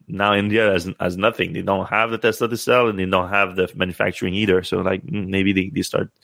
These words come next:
they start to flinch. Um, all right. Do you want to, uh, talk a little bit about your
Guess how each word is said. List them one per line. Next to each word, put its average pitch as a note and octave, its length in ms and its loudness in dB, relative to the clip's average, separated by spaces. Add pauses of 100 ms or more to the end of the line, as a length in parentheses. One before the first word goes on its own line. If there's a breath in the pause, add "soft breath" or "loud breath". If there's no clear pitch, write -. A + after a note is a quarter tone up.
(380 loud breath)
they G2 60 -2
start G2+ 260 2
to F#2 80 -10
flinch. - 400 -4 (1700 soft breath)
Um, F#2+ 640 0
all C3+ 80 2
right. C3+ 100 2
Do A2 80 -2
you A2+ 60 4
want C3 240 2
to, C3+ 220 4
uh, C3 340 4 (400 loud breath)
talk C#3 240 2
a - 40 0
little C#3 100 6
bit D3 120 2
about C3+ 300 2
your B2+ 140 4